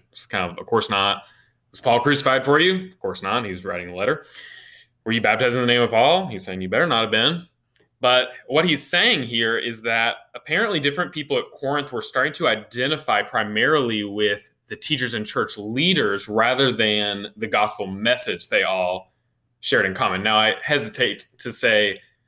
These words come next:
rather than in Christ, because you see here in verse twelve, he's gonna have this group of people that say, "I follow Christ," and we'll talk a little bit about that. But really what he's saying is they're missing the point. They're missing the point that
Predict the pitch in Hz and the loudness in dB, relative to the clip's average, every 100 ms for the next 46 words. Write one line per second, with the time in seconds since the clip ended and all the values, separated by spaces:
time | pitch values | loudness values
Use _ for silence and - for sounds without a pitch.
0 | _ _ - 120 107 107 110 104 104 95 | _ _ 0 2 2 0 0 0 -4 -8
1 | 92 123 104 98 - - 101 - - - | -2 0 2 0 -4 -6 -4 -4 -8 -6
2 | 104 131 110 107 98 101 - 117 110 107 | -4 -4 -2 -4 -2 -6 -2 0 0 -4
3 | 95 117 104 110 95 92 - 107 - 120 | -4 -2 0 -2 -4 -6 -6 -10 -10 -10
4 | 101 92 104 104 101 - 90 87 - 113 | -8 -2 0 0 0 -2 -6 -8 -4 -2
5 | 92 85 101 92 107 98 98 92 95 95 | 0 -2 -6 -8 -6 -6 -8 -6 -6 -4
6 | 95 90 87 107 98 139 220 135 104 113 | -4 -4 -4 -4 0 4 4 6 2 0
7 | 107 - 131 127 107 101 98 98 - - | -2 0 2 2 0 0 -2 -2 -4 -8
8 | _ _ _ _ - - 139 135 131 143 | _ _ _ _ -20 -10 0 2 4 4
9 | 151 127 113 98 - 117 98 107 110 - | 6 4 0 -6 -6 -6 -4 -2 0 0
10 | 110 101 - 117 104 104 95 | -2 -6 -6 -6 -4 -4 -4